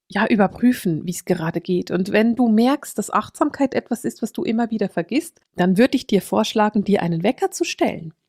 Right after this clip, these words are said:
Du stellst dir den Wecker und guckst einfach einmal die Stunde, hey, wie fühle ich mich gerade? Das wäre doch eine Idee, oder?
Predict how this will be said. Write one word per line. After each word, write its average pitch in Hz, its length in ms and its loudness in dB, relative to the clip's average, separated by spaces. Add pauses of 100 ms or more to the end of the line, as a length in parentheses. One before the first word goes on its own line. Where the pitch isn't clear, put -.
(180)
Du 214 80 2
stellst 254 480 2
dir 285 80 4
den 214 220 4
Wecker 208 340 4
und 101 220 -4
guckst - 320 0
einfach 202 260 0
einmal 208 300 2
die 202 100 2
Stunde, 190 380 0
hey, 196 340 4 (340)
wie 190 120 2
fühle 185 240 2
ich - 100 0
mich 175 160 -6
gerade? - 480 -4 (300)
Das - 180 -8
wäre 175 180 -2
doch - 200 -8
eine 165 100 -4
Idee, - 280 -8
oder? 202 260 -6